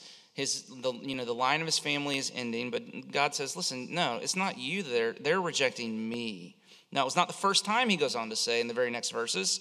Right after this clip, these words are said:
It's just the latest time. From the very beginning, God says, "Days out of slavery in Egypt, Israel had forsaken the Lord and begun to serve other gods." That's verses eight and nine. And we're to see that that is just a picture of the human heart.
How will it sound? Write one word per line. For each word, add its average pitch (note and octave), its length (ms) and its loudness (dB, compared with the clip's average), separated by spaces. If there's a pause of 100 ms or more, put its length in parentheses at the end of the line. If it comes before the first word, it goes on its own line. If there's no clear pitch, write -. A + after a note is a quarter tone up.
(300)
It's - 160 4
just G3+ 160 6
the G3+ 80 4
latest G#3 580 8
time. A2+ 320 0
From D3 140 -8
the D#3 80 -6
very G#3 260 2
beginning, F3+ 580 0 (200)
God B2+ 180 4
says, A2+ 440 0 (680)
"Days G#3+ 460 10
out F#3+ 320 8 (360)
of F3+ 160 6
slavery F#3+ 640 4
in E3+ 200 2
Egypt, F#3 640 2
Israel F3 440 4
had C#3+ 180 2
forsaken F3 560 4
the D#3+ 80 4
Lord D#3+ 320 4
and D3+ 80 4
begun D3 240 -2
to C#3+ 80 2
serve E3 420 6
other E3 220 4
gods." D#3+ 380 4
That's C#3 160 0
verses D3+ 340 0
eight D3+ 160 -2
and E3 80 -2
nine. F3+ 320 2 (480)
And E3 160 2
we're A3 160 8
to C#4 80 0
see G3 260 6
that F#3+ 140 -2
that F3 160 6
is B3 140 2
just F#3+ 180 0
a A3 60 0
picture F#3 280 -2
of F#3 100 -6
the F3+ 60 -4
human F3+ 280 -4
heart. A#3+ 320 -2